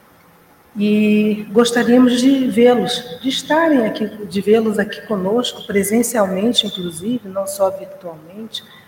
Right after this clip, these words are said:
A casa já retomou suas atividades, então convi-, é, convidamos os irmãos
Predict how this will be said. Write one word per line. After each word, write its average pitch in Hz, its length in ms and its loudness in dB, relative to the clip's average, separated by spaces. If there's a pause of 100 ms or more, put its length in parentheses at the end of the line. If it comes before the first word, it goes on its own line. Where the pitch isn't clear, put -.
A 190 80 -4
casa 196 380 0
já 185 160 -2
retomou 175 640 -2
suas 180 320 -6
atividades, 175 800 -4 (300)
então 240 220 -2
convi-, 226 380 -4 (120)
é, 185 140 -2
convidamos 190 520 -8
os 180 140 -12
irmãos 185 640 -10